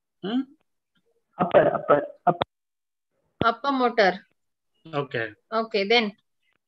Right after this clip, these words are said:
Speaker 1: So U M N lesion. Okay, U M N is again is a huge thing, starting from spinal cord to the cortex. So how do you localize further?
Speaker 3: Anybody?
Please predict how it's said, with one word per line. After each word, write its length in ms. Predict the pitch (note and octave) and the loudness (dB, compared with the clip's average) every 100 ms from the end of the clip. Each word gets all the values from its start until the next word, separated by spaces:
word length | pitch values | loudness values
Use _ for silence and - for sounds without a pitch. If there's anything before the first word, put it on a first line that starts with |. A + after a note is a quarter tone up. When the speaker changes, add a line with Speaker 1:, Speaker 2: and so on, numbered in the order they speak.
| _ | _
Speaker 1:
So 160 | - D3 | -4 -2
U 200 | D3 E3 | 2 2
M 140 | F3 | 4
N 140 | E3 D#3+ | 2 2
lesion. 380 | D3+ C3+ F3 G#3+ _ _ - | 2 2 -2 -4 _ _ -10
Okay, 320 | C3+ C3+ B2+ | -6 -2 0
U 180 | D3 G3 | 4 6
M 100 | G#3 | 6
N 160 | G#3+ G#3 | 4 2
is 140 | F#3 | 2
again 260 | D#3 E3+ F#3 | 4 4 2
is 120 | E3+ | 0
a 60 | E3+ | 0
huge 360 | D3+ F3 D3+ | 0 0 -2
thing, 180 | - A2+ | -8 -10
starting 400 | - C#3+ D3+ D#3+ | -2 0 0 -2
from 200 | D3+ D#3 | -4 -6
spinal 440 | - C#3+ D3 D#3 C#3+ | -4 -2 0 0 0
cord 200 | D3 D3 | 0 0
to 100 | D3+ | -2
the 100 | E3+ | -2
cortex. 560 | - B2 B2 G#2 - - _ | 0 -2 -2 -6 -8 -20 _
So 140 | _ D3 | _ -2
how 80 | D3+ | 0
do 80 | |
you 80 | D#3+ | 2
localize 400 | D3 C#3+ D3 C#3+ | 0 0 0 0
further? 340 | - B2 A#2 G2 - _ _ _ _ _ _ _ _ _ _ | -2 -6 -6 -8 -14 _ _ _ _ _ _ _ _ _ _
Speaker 3:
Anybody? 600 | A3+ B3 B3+ C4 D4+ F#4+ | -4 -2 0 0 0 -4